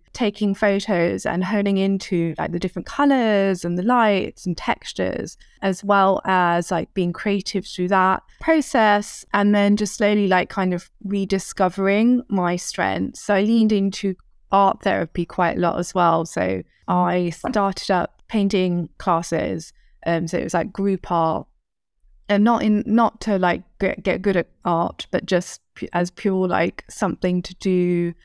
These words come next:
that was good for me. And yeah, just getting, like, really interested in how I could have moments where I could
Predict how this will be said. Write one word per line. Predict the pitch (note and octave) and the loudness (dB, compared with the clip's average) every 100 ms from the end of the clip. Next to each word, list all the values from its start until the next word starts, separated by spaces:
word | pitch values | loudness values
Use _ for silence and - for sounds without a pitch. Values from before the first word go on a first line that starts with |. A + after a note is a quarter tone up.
| _ - | _ -6
that | F3+ | -2
was | F3+ F3 - - - | 0 -2 -6 -16 -4
good | F#3+ - | -4 -4
for | - | -4
me. | F#3 F3+ F3+ F3 E3+ _ _ | 0 0 0 -2 -6 _ _
And | F3+ F3 F3 E3+ F3 E3 - - | -2 0 0 0 -2 -4 -8 -6
yeah, | F#3+ E3+ | 0 0
just | E3 F3+ - | 0 -4 -2
getting, | - F#3 | 0 0
like, | F3 - F#3+ | 0 -2 -2
really | F#3+ F3 F3 E3 - | 0 0 0 -2 -4
interested | G#3 G3 F#3 E3+ - F3 F3 - - | -2 -2 -2 -6 -2 -2 -2 -6 -8
in | F#3 F3 E3+ E3+ E3+ _ _ | -4 -2 -2 -4 -8 _ _
how | - F#3+ F3+ F3+ F3 F3 E3+ D3+ _ _ _ _ - - | -6 0 2 2 2 0 -4 -8 _ _ _ _ -10 -2
I | F#3+ | -2
could | - F#3+ - - - | 0 -4 -4 -18 -18
have | - G#3+ F#3+ F#3 - - | -8 -2 0 -2 -10 -2
moments | G3+ G3 G3 F#3 - | 2 2 2 0 -2
where | F#3+ F3 F3+ - | -2 0 -2 -4
I | F3+ | -6
could | F3+ - F3 E3+ | -6 -4 -2 -2